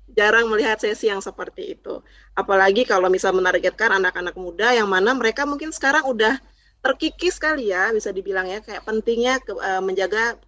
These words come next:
kebinekaan Tunggal Ika ini gitu. Kemudian ini sensitif juga nih <laughs> tentang gender, L G B T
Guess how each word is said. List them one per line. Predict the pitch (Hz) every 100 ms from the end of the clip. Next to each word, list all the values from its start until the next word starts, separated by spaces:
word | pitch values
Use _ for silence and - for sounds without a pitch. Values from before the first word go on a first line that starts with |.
| -
kebinekaan | - 180 175 185 196
Tunggal | 190 180 175
Ika | 180 185 180
ini | 185 180 160 -
gitu. | - - - _ _ _ -
Kemudian | 202 214 196 226 233 240 - - -
ini | 254
sensitif | 294 - 330 247
juga | 233 233 247
nih | 214 190
<laughs> | - 240 - _ _ _
tentang | 220 226 226
gender, | 220 214 208 208 240 - - _
L | 202 196
G | 214
B | 202 214
T | -